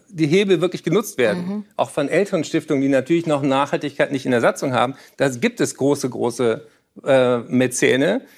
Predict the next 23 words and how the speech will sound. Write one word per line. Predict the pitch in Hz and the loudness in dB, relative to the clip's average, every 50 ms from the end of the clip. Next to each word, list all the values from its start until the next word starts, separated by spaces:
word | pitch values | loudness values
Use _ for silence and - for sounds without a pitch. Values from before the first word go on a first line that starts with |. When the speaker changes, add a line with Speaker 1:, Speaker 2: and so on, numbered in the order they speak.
| - - _ _ _ - | -20 -20 _ _ _ 0
Speaker 1:
die, | 147 151 160 165 165 - | 2 2 4 2 2 4
äh, | 160 143 143 147 143 147 | 4 6 6 6 6 4
auch | 143 - 175 196 196 - | 2 2 2 2 2 2
oft | - - 156 - - - | 0 -4 -4 -4 -4 -12
nicht | - 170 175 175 170 - - | -6 -2 -2 -2 -2 -2 -2
nach | 175 156 123 | -2 -2 0
Wirksamkeit | 143 196 214 - 226 190 156 - - 127 123 143 147 | 0 -2 -2 0 -4 -6 -4 -4 -4 -4 -4 -4 -4
ihre, | 139 139 131 127 - | -4 -4 -4 -4 -4
ihre, | - 139 135 131 131 | -4 -2 -2 -2 -2
ihr | 131 - 147 131 | -2 -2 -2 0
Geld | 120 139 139 139 | 0 0 -2 -2
verteilen | - 131 - - 123 117 139 160 | -4 -8 -4 -2 0 0 0 -2
und | - 156 - | -4 -8 -8
so | 160 139 | -2 0
weiter | 143 147 147 156 | 0 0 0 -4
und | 139 - | -8 -8
so | 147 | -10
fort. | - - 165 143 - | -4 -2 -2 0 0
Also, | 127 117 117 127 | 0 -2 -2 -2
äh, | 120 - - 104 - - 127 127 123 123 | -4 -4 -8 -8 -2 0 2 2 2 0
und, | 127 123 135 143 - 143 135 135 127 120 - 131 | -2 -4 -6 -6 -4 -2 -2 -2 -2 -2 0 0
äh, | 123 120 120 | 2 2 2
mein | 120 113 113 123 120 110 110 117 | 0 -2 -2 -2 -2 -2 -2 -6